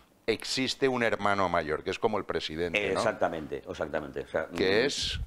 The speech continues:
Speaker 2: eh, en este caso, en nuestra hermandad, el hermano mayor de la Santa Cena es don Ángel Galán, que es el presidente de todos nosotros.
Speaker 1: El presidente.
Speaker 2: Que es el que lleva, digamos, el quebradero de cabeza de todas las secciones de la hermandad, porque al igual que yo soy
Speaker 1: Sí.
Speaker 2: capataz del trono nacional, cada trono tiene su capataz correspondiente.
Speaker 1: Claro.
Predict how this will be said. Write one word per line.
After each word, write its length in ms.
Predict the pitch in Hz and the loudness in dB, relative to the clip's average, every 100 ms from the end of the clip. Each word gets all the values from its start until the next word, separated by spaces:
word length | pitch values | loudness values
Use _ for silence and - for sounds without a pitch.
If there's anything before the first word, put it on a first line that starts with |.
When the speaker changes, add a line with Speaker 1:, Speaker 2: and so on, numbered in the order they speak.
| - | -4
Speaker 2:
eh, 200 | - 104 107 | 0 0 2
en 160 | 104 | 0
este 160 | 98 98 | -2 -2
caso, 340 | 110 117 120 | -2 2 2
en 80 | 110 | 2
nuestra 280 | 98 95 92 | 0 0 -2
hermandad, 420 | 85 85 92 98 | -2 0 2 2
el 260 | 101 87 82 | 2 0 0
hermano 320 | 78 80 82 | 0 -2 -2
mayor 580 | 80 80 80 80 78 78 | -2 0 0 2 0 -2
de 260 | 78 78 78 | -2 -2 0
la 280 | 80 80 76 | 0 0 -2
Santa 260 | 87 80 | -4 -2
Cena 320 | 90 101 147 - - - - | -2 -2 -4 -8 -20 -20 -4
es 180 | 92 87 | -2 0
don 160 | 76 76 | 0 -2
Ángel 260 | 78 73 | -2 -2
Galán, 320 | 73 101 147 - - _ | 0 0 -2 -8 -20 _
que 80 | 80 | -4
es 120 | 76 | -2
el 80 | 80 | -4
presidente 520 | 76 73 71 73 73 | -6 -6 -4 -4 -4
de 260 | 67 67 67 | -4 -4 -4
todos 280 | 82 78 73 | -2 -2 -4
nosotros. 500 | 78 101 127 156 - | -4 -2 -2 -2 -4
Speaker 1:
El 100 | 78 | -4
presidente. 720 | - 76 71 82 73 65 65 - | -2 -2 -2 -2 -8 -14 -18 -8
Speaker 2:
Que 120 | - | 0
es 100 | 92 | 0
el 160 | 85 85 | 0 0
que 560 | 85 82 80 80 76 73 | 0 2 2 2 0 0
lleva, 340 | 85 82 80 | 2 2 2
digamos, 480 | 80 82 82 82 - - | 2 0 0 -2 -4 -2
el 160 | 101 | -2
quebradero 480 | 80 92 82 87 92 | 2 2 4 4 4
de 140 | 92 90 | 4 4
cabeza 300 | 98 95 92 | 2 2 0
de 160 | 85 | 0
todas 260 | - 101 92 | 2 4 4
las 180 | 85 - | 2 0
secciones 480 | 85 - 90 87 | -6 -2 -2 0
de 80 | 82 | 0
la 60 | 82 | 0
hermandad, 420 | 80 82 104 139 | -2 -2 -2 -2
porque 180 | - 71 | -2 -2
al 40 | |
igual 140 | 73 76 | 0 0
que 100 | 78 | -2
yo 60 | |
soy 140 | 71 78 | -2 0
Speaker 1:
Sí. 60 | |
Speaker 2:
capataz 380 | 67 71 69 73 | 0 0 0 -2
del 160 | 73 71 | -2 -4
trono 180 | 76 73 | -4 -4
nacional, 280 | 78 82 | -2 -2
cada 340 | - 78 69 69 | 0 2 2 0
trono 260 | 80 80 78 | -2 -2 -4
tiene 180 | 80 | -6
su 160 | 76 78 | -6 -4
capataz 400 | 71 71 71 71 | -2 -2 -2 -4
correspondiente. 720 | 73 73 - 78 82 110 - | -4 -6 -6 -6 -4 -2 2
Speaker 1:
Claro. 320 | 80 76 85 | 2 0 -4